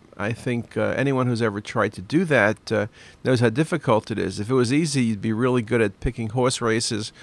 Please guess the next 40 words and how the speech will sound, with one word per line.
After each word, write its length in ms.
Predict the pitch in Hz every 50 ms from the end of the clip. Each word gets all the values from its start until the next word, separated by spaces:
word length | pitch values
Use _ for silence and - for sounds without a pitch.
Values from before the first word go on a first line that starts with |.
| - - - - - _ _ -
or 240 | 123 113 113 110 -
picking 380 | - - 123 107 117 101 107
stocks. 600 | - - - 160 165 147 98 - - - - -
But, 380 | - - 139 131 120 - - 147
um, 300 | 135 127 123 120 127 117 _ _ _ _ _ _ - - - - - - - - -
sometimes 380 | - 294 294 311 262 190 -
people 340 | - - 220 214 202 - 190
just 240 | 156 151 143 - -
aren't 280 | 90 131 147 143 135 127
all 140 | 131 127
that 140 | 123 120 -
smart 400 | - - - 127 117 110 113 113
about 300 | 104 92 104 98 104 101
the 80 | 107 104
future. 640 | - - - 143 143 - - - 107 87 87 78 80
Um, 280 | 80 78 76 85 90
the 100 | 76 127
one 160 | 165 220 233
thing 140 | 202 170 131
I 140 | 92 117 123
will 260 | 123 120 127 156 175
say 300 | - - - 127 110 107
is 160 | 107 107 107
I 320 | 104 104 107 104 104 110 - - - - - - - - - _ -
will 220 | - 127 143 156
admit 280 | 143 123 123 120 120 -
that 160 | 120 107 - -
everything 440 | 131 127 127 135 127 - 135 110 110
we 100 | 107 107
do 260 | 101 - 104 104 101
will 240 | 98 104 104 101 104
change. 680 | - - - - 156 151 139 117 104 95 90 107 110 -
Uh, 120 | 110 90 98
not 180 | 147 220 220
everyone's 480 | 190 165 165 151 139 135 123 117 - -
always 320 | - 117 123 117 120 -
felt 300 | - - 165 165 175 151
that 160 | - 139 107 98
way. 360 | 104 101 98 90 82 95 92
Uh, 120 | 87 92